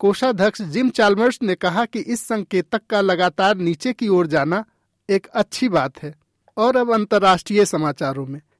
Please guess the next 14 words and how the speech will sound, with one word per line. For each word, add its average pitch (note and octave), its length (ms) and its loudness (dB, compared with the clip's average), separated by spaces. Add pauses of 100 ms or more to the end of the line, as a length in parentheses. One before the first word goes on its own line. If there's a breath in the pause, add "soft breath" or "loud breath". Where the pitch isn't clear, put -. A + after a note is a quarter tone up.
गाजा F3+ 400 2
पट्टी A3 380 -2
पर A#3 200 0
हालिया F3+ 460 0
हवाई F#3 420 2
हमलों E3 360 -2
में E3+ 220 0 (220)
मारे F#3+ 340 2
गए G#3+ 200 2
लोगों F#3 360 2
में E3+ 160 2
से G3 180 -2
सत्रह A3 480 0
लोग F3+ 340 0